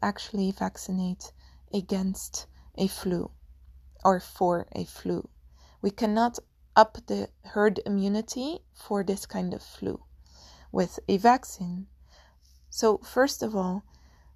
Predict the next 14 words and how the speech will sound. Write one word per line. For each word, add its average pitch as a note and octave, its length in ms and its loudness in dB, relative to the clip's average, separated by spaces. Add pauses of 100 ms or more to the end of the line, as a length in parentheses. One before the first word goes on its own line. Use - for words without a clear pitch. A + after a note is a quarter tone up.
the G#3 240 0
test. - 640 0 (1200)
If A#3 180 2
you B3 80 2
test C4+ 400 0
me C4 140 -2
today F#3+ 640 0 (360)
and A3 160 4
I A3 140 2 (300)
contract A3 560 0
the F#3+ 460 0
virus G3 420 2
tomorrow, F#3+ 580 -2 (380)
what, G#3 260 2